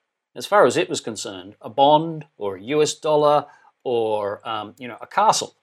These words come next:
or, uh, an airplane, they were all the same thing. They're just numbers. So we needed a way to link the contract claim that you made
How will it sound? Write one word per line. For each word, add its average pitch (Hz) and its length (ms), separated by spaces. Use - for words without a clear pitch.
or, 123 460
uh, 123 220
an 160 100
airplane, 196 420
they 151 80
were 180 100
all 175 80
the 139 60
same 127 200
thing. 104 240
They're 101 100
just 127 160
numbers. 104 340
So 147 180
we 151 80
needed 196 300
a 156 60
way 139 480
to - 140
link 127 480
the 113 120
contract - 720
claim 127 300
that 113 120
you 110 80
made 113 380